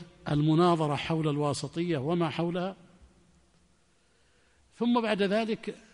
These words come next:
ذكر محنة شيخ الإسلام ابن تيمية، ما جرى لشيخ الإسلام ابن تيمية من محنة وما كتبه داخل السجن،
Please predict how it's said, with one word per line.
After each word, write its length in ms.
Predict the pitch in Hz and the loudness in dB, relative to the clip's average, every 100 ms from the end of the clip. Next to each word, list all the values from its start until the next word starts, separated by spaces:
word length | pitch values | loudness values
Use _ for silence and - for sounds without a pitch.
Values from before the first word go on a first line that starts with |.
| - | -16
ذكر 580 | 175 151 202 - 202 196 - - - - - _ _ _ _ _ _ _ _ _ - 135 _ _ - | -14 -2 -2 2 0 -2 -8 -20 -20 -20 -20 _ _ _ _ _ _ _ _ _ -20 -20 _ _ -6
محنة 500 | 147 214 - 170 156 | 0 0 2 0 0
شيخ 280 | - 185 160 | 0 0 0
الإسلام 380 | 143 127 175 143 | -2 0 -2 -2
ابن 160 | 123 | -4
تيمية، 380 | 110 117 113 98 | -4 -4 -4 -2
ما 220 | 131 196 | 2 4
جرى 480 | 156 185 170 151 135 139 | 4 2 2 0 -4 -6
لشيخ 320 | 139 180 - | -4 -2 -2
الإسلام 320 | 151 - 170 | -4 -2 -2
ابن 100 | 156 | -2
تيمية 360 | 147 143 185 170 | -2 -2 0 0
من 260 | 147 139 | 0 2
محنة 340 | 165 - - - - - - - - _ - | 0 0 -4 -4 -12 -20 -20 -20 -20 _ -2
وما 300 | 151 185 170 | 2 4 4
كتبه 520 | - 180 185 180 175 | 2 -2 0 2 2
داخل 300 | 160 147 147 | 2 0 0
السجن، 340 | 123 - 123 | -2 -4 -8